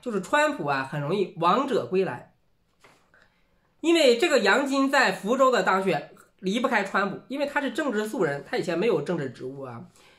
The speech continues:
川普呢是给他站台，呃，帮他拉票。呃，其实不止杨金啊，川普现在布局很深，他在很多州都布局了很多政治素人，吧，帮他们站台，帮他们拉票。而且川普啊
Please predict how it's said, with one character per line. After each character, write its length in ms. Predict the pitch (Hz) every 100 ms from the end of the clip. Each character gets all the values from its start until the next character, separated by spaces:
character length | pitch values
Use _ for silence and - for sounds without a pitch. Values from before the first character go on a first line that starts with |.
| _ _
川 300 | 269 294 262
普 80 |
呢 160 | 160 165
是 320 | 175 165 156
给 120 | 156
他 120 | 147 156
站 260 | 220 165
台， 380 | 120 120 160 - _ _ _ _
呃， 240 | 147 135
帮 160 | 135 196
他 100 | 202
拉 160 | 202 214
票。 400 | - 262 - _ _ _ _ _ _ _ _
呃， 180 | 160 165
其 180 | 185 330
实 80 | 330
不 140 | 392
止 140 | 214 175
杨 180 | 165
金 180 | 185 185
啊， 100 | 156
川 260 | 151 262 269
普 120 | 180
现 160 | 151 208
在 120 | 185
布 180 | 185 220
局 140 | 190
很 140 | 180
深， 320 | 127 160 180 - _
他 220 | - 240 226
在 180 | 247
很 320 | 220 202 160 156
多 200 | 277 285
州 380 | 214 180 - _ _
都 160 | 233 220
布 160 | 277
局 140 | 160 165
了 120 | 175
很 340 | 175 165 139
多 340 | 139 208 - -
政 160 | 247 190
治 120 | 156
素 160 | 165
人， 200 | 123 127 - _
吧， 140 | - 151
帮 180 | 180 180
他 40 |
们 140 | 180
站 180 | 180 175
台， 300 | 143 139 156
帮 140 | 156 170
他 80 |
们 80 | 175
拉 160 | 175 170
票。 340 | 170 170 - - - - - _ -
而 140 | 196
且 400 | 233 190 170 165
川 220 | 160 240
普 140 | 233 143
啊 380 | 147 143 147